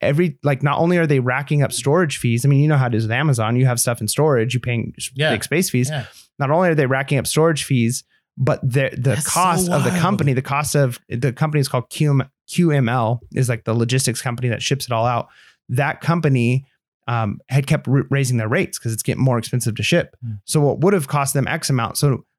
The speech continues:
Speaker 1: so what they had, had, had available to ship wasn't even gonna cover, like, ten percent of the cost to ship to North America. And this company's like, "No, we're not shipping your stuff until you pay us our money."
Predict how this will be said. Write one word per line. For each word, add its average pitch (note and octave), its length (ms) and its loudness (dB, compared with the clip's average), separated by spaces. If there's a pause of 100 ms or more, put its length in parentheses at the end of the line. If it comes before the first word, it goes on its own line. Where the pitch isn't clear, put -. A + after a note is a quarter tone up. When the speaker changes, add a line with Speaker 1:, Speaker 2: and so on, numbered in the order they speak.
Speaker 1:
so B2+ 360 -2 (220)
what C#3+ 200 0
they D#3+ 220 2
had, C#3+ 240 0
had, D#3+ 440 -4
had C#3 260 -2
available C3+ 560 0
to C3+ 120 -2
ship E3+ 340 0 (140)
wasn't D#3 260 2
even D3+ 160 2
gonna A#2+ 180 0
cover, B2+ 300 0
like, G#2 340 -2
ten D#3 240 2
percent C3 400 0
of G#2+ 80 -2
the A2+ 80 0
cost A2 380 -4
to A#2 80 -2
ship - 300 -2
to - 100 -6
North A2 180 2
America. G#2 360 -2
And G#2 120 -2
this C#3+ 100 2
company's C#3+ 300 0
like, G#2+ 120 -2
"No, F3 120 2
we're C3+ 80 2
not D#3 160 0
shipping D#3+ 320 0
your A2+ 80 0
stuff C#3 340 0
until B2 160 -2
you A2 80 0
pay B2 140 0
us A2+ 100 -4
our - 100 -6
money." A#2 320 0